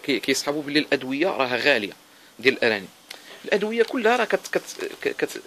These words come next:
يعني كتلخص في دواء واحد وهو المهم ف-، ف-، في تربيه الارانب، وهو حقنه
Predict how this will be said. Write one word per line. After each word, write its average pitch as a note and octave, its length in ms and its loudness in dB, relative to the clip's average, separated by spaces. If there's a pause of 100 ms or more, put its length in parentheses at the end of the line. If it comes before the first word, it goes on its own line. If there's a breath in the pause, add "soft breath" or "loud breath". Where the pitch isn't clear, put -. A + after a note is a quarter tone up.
(180)
يعني A#2+ 200 -4
كتلخص - 800 -2
في C#3 60 -14
دواء F3 220 4
واحد D#3 320 4
وهو E3+ 280 -4
المهم F#3+ 560 -2 (140)
ف-، - 40 -12 (180)
ف-، - 0 -
في - 240 0
تربيه D3+ 260 4
الارانب، D3+ 420 2 (340 loud breath)
وهو E3+ 240 4
حقنه A3 360 -4